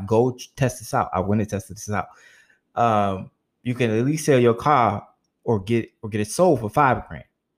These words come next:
That's not from a private market. Private market,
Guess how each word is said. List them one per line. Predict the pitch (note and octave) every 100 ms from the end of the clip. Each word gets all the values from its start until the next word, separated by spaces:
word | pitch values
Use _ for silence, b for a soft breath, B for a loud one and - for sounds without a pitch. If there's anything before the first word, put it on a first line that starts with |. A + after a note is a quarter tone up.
| _ _ _ _ _ _
That's | A2+ G#2+ G#2 - _ _ _
not | B2 C3 B2+
from | B2
a | G#2
private | - A#2+ G#2 G2+
market. | G2 F2+ - -
Private | D3 E3 D#3
market, | A#2 G#2+ G#2 G#2+ G#2